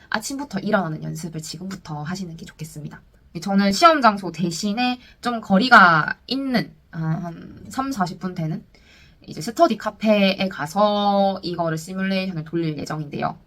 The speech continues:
장소는 상관없어요. 근데 가급적이면 공부하는 사람이 있는 곳에 가서 하시기. 뭐, 스터디 카페나 도서관이 제일 좋을 것 같은데요. 좀 옆 사람이 보이는 곳이면 좋겠죠.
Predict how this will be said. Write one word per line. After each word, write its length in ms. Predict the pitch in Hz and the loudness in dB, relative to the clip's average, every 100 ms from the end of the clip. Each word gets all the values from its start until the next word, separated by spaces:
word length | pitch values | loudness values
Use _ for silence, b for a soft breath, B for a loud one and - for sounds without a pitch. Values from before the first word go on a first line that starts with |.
| _ - | _ -8
장소는 400 | 202 202 262 233 | -2 2 2 2
상관없어요. 580 | 269 277 - 151 196 - b - | 0 -2 -2 -6 -10 -12 b -8
근데 220 | 226 214 | -4 -4
가급적이면 880 | - 180 202 190 233 185 190 170 160 - _ - _ | -4 -6 -2 6 6 6 0 0 -2 -18 _ -20 _
공부하는 560 | - 202 196 302 311 247 | -8 -4 4 6 6 2
사람이 400 | 277 311 466 453 | 0 2 2 0
있는 460 | 220 220 226 240 240 | -4 -2 0 -2 -4
곳에 340 | 254 247 190 | -4 -2 -2
가서 260 | 147 147 151 | -4 -8 -8
하시기. 360 | - 156 - - - | -8 -12 -20 -20 -16
뭐, 120 | 170 | -14
스터디 360 | 160 - 302 220 | -12 -10 -10 -10
카페나 420 | 185 - 156 156 B | -10 -6 -4 -4 B
도서관이 420 | - 170 170 269 | -12 -4 -2 -2
제일 120 | 190 156 | -2 -4
좋을 140 | 156 | -4
것 100 | 170 | -6
같은데요. 460 | - - 151 160 160 - _ b b b b - | -8 -10 -6 -6 -6 -12 _ b b b b -18
좀 440 | - 165 160 151 - - | -10 -6 -4 -6 -8 -4
옆 160 | 175 180 | -2 2
사람이 760 | 254 240 220 196 180 170 160 160 | 10 12 12 10 4 -2 -4 -4
보이는 460 | 165 190 240 196 | 2 4 4 2
곳이면 300 | 156 147 156 | -2 -8 -8
좋겠죠. 380 | 147 - - 160 | -10 -18 -18 -18